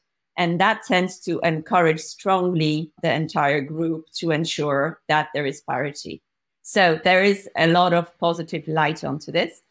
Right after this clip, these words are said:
I think there can be much, much more. I think that L Ps can do much more in terms of digging into,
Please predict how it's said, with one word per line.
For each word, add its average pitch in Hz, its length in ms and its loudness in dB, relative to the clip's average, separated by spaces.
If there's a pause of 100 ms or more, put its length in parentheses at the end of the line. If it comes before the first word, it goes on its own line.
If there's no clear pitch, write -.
(240)
I 180 80 2
think 185 240 0
there 170 160 2
can 175 300 0
be 165 100 0
much, 160 320 0
much 131 240 -6
more. 147 460 -6 (180)
I 160 140 0
think 156 400 -4
that 151 340 0
L 165 220 2
Ps 160 640 -2 (140)
can 151 300 0
do 139 160 -4
much 160 380 -2
more 135 340 0 (120)
in 160 180 -2
terms 156 580 -2
of 156 240 0 (160)
digging 165 540 2
into, 156 720 0